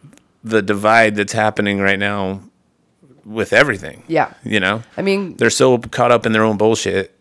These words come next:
Speaker 1: and everybody's caught up in their own, like, need to feel right on social media for some fucking reason.
Speaker 2: Yeah.
Speaker 1: You know? Like, I'll post stuff sometimes, but it, it's never, like,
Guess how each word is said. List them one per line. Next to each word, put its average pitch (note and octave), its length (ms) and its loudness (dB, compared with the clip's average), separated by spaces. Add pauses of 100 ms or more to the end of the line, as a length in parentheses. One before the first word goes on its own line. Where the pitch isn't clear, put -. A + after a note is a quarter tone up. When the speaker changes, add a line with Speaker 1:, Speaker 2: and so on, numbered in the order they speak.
Speaker 1:
and G#2 160 2
everybody's G#2 500 2
caught G#2 220 0
up F#2+ 120 -2
in G2 80 -4
their F#2+ 140 0
own, F#2+ 140 -2
like, F#2+ 200 -2
need G#2 380 -6
to - 80 -10
feel G2 280 -2
right G2+ 300 0 (140)
on F#2 160 -4
social G2 360 -6
media G2+ 300 -2
for F#2 120 -6
some F2 220 -6
fucking F2+ 260 -6
reason. F#2 440 -6 (380)
Speaker 2:
Yeah. A#2+ 300 -4
Speaker 1:
You G2+ 120 -2
know? G2 320 0
Like, G#2 220 -2 (360)
I'll D3+ 100 4
post B2 260 2
stuff - 420 0
sometimes, F#2+ 500 -2
but G#2+ 160 0
it, G#2 160 -2
it's G#2 180 -6
never, A2 260 2
like, F#2+ 360 -2